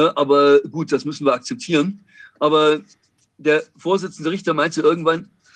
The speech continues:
er kann nicht jeden, der zu den, jeden vernehmen, der zu dem Thema was zu sagen hat, sonst weiß er gar nicht, wo er aufhören soll.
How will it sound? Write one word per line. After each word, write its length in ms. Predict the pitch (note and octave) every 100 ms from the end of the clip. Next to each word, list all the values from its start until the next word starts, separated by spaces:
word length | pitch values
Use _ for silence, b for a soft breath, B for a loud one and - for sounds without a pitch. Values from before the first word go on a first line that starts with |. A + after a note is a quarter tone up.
| b
er 140 | C#3+ C#3+
kann 220 | D#3+ F3+
nicht 160 | D#3+
jeden, 220 | D3 F#3+ F3
der 140 | D#3+
zu 140 | -
den, 560 | D#3 D#3 D#3 - E3+ D#3
jeden 260 | D3 F#3+ D#3
vernehmen, 440 | D#3+ D3+ F3+ D#3+
der 160 | D#3+ D#3
zu 120 | D#3
dem 160 | C#3+
Thema 220 | C3+ F#3+ D3
was 180 | C#3+
zu 120 | - C#3+
sagen 320 | C#3+ D#3 D#3
hat, 120 | C#3+
sonst 220 | D3+ C3
weiß 220 | C#3 D#3+ D#3
er 100 | C3+
gar 200 | C3+ D3+
nicht, 180 | C3+
wo 160 | C3+ D3+
er 100 | C3+
aufhören 480 | C#3+ D3 D3+ A2+ G#2+
soll. 320 | G2+ G#2+